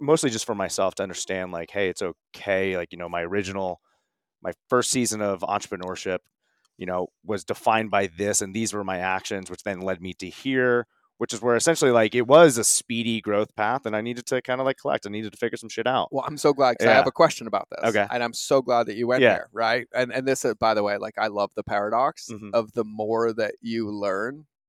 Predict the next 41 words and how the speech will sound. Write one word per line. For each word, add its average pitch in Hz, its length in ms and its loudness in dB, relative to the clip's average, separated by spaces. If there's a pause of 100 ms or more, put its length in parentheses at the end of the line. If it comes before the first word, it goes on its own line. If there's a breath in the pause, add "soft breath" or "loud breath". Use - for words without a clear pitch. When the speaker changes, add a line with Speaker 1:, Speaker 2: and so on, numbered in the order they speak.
(160)
Speaker 2:
the 110 160 -2
less 104 240 -4
Speaker 1:
Less 95 100 0
Speaker 2:
that 92 120 0
Speaker 1:
you 90 80 -4
Speaker 2:
you 117 80 2
Speaker 1:
know. 90 80 -2
Speaker 2:
know, 110 360 0
Speaker 1:
Yeah. 87 280 -2
Speaker 2:
and 117 120 -4
the 110 120 -2
longer 107 420 -6
it - 100 -8
takes - 300 -8
to 101 100 -6
learn 98 280 -10
something 101 400 -12
Speaker 1:
Mm-hmm. 98 100 -6
Speaker 2:
new. 147 160 -8 (160)
Speaker 1:
Yeah. 85 220 2 (180)
Speaker 2:
That's 110 280 -2
the 98 100 -16
fun 104 280 -6
part, 87 280 -8
right? 101 200 -2
But 127 160 -4
you 147 160 6
just, 143 300 4
you 135 140 0
just 123 180 2
talk 135 160 6
about, 117 220 0
and 127 80 0
I 135 100 4
actually 170 300 4
love 123 260 4
that 117 140 -2
you 120 100 -2
call 113 240 2
them 110 160 -6
seasons. 90 500 -10